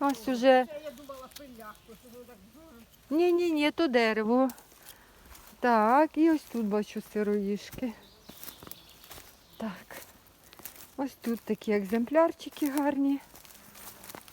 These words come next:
Speaker 1: Але провіримо їх зараз тут. Так, ану.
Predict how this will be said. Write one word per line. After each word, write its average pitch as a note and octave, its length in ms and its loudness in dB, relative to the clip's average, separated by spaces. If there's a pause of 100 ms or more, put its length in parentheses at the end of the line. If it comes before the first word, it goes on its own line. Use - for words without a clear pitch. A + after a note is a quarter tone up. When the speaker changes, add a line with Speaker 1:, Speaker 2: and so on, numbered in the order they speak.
(160)
Speaker 1:
Але A#3 300 0
провіримо C#4+ 720 4
їх B3+ 300 2
зараз C4+ 300 0 (180)
тут. C4 180 -2 (840)
Так, A3 380 -2
ану. G3 280 0